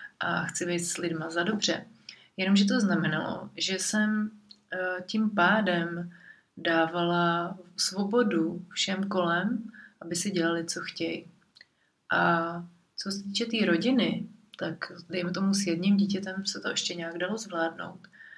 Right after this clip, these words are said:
Se dvěma už to bylo trochu horší, ale budiš. A, eh, se třema už to prostě nešlo. Eh, takže jsem se postupně učila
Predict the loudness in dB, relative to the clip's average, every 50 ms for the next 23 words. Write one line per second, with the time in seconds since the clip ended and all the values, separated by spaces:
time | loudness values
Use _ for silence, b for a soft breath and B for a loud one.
0 | B B B B -10 -4 -2 -2 -2 0 2 4 6 6 6 6 6 6 4 2
1 | 0 -2 -4 -6 -8 -6 -4 -4 -2 0 0 0 0 -2 -4 -6 -4 -4 -4 -2
2 | -2 -2 0 0 0 0 0 0 0 2 2 0 0 -2 -2 -2 -2 0 0 0
3 | 0 -2 -4 -6 -6 -6 -8 B B B B B B B B B _ -2 2 2
4 | 4 2 2 2 0 -2 -4 -8 -12 _ _ _ _ _ _ -10 -8 -6 -6 -4
5 | -4 -4 -4 -4 0 2 4 4 4 4 4 2 0 0 -2 -6 -8 -8 -8 -8
6 | -8 -8 -6 -6 -6 -6 -6 -6 -4 -4 -2 -2 -2 -4 -8 -10 B B B B
7 | B B B B B B B B _ -10 -6 -4 -2 0 0 0 0 -2 -4 -4
8 | -4 -4 -2 -2 -2 0 0 0 0 -2 -2 -2 -2 -4 -4 -4 -6 -6 -6 -6
9 | -8 -10 -10 -12 -12 -10 -12 -12 -16 -20 -20 _ _ _ _ _ _ -20 -10 -6
10 | -4 -2 -2 -2 -2 -4 -4 -6 -6 -10